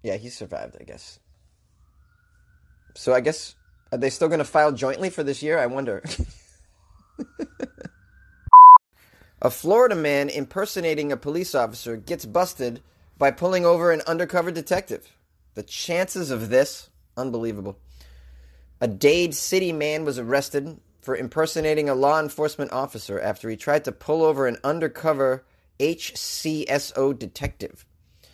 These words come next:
Matthew Joseph Eris, age twenty-six, reportedly activated red and blue lights located on the grill of his two thousand seven white Chevy Trailblazer in an attempt to pull over another driver.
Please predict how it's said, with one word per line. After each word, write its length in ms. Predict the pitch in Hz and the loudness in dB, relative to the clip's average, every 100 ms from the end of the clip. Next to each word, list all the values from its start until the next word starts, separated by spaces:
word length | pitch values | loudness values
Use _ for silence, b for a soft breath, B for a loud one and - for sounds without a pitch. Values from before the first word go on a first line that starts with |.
| b b b | b b b
Matthew 380 | 110 135 160 170 | -2 -2 0 -2
Joseph 420 | 123 156 165 135 - | 2 2 2 -4 0
Eris, 320 | 165 123 110 | 0 0 -4
age 220 | 117 110 | -8 -8
twenty-six, 540 | - 143 127 - 143 - | -8 -8 -6 -6 -8 -8
reportedly 540 | 113 - 143 139 113 - | -12 -6 -4 -4 -6 0
activated 600 | 131 - 139 135 123 107 | 0 0 -2 -2 -2 -2
red 220 | 127 196 | 2 2
and 160 | 226 156 | 0 -2
blue 240 | 165 190 | 0 0
lights 420 | 170 151 151 - | 2 2 2 -4
located 500 | 120 135 151 160 147 135 | -4 -4 -2 -4 -4 -4
on 160 | 135 127 | -6 -4
the 80 | |
grill 600 | 120 101 160 185 160 156 b b b | -6 -4 2 4 4 0 b b b
of 140 | - 135 | -4 -2
his 160 | 127 | -2
two 200 | - 175 | -6 -10
thousand 440 | 180 170 160 143 143 | -2 2 2 0 -6
seven 600 | - 151 139 139 127 113 | -2 -2 -2 -6 -8 -2
white 260 | 135 156 | -2 -2
Chevy 580 | - - - - 156 139 | -6 -14 -12 -4 -2 -2
Trailblazer 840 | 131 - 147 143 117 95 95 104 - | -6 -4 -2 0 -2 -2 -4 -8 -6
in 120 | 139 | -4
an 100 | 143 | -2
attempt 360 | 139 - 175 185 | -4 -4 -8 -6
to 60 | 143 | -10
pull 260 | - 170 | -4 0
over 280 | 151 165 156 | 2 2 2
another 340 | 127 135 151 | 0 0 -2
driver. 520 | 143 151 156 143 82 | -2 0 2 0 -4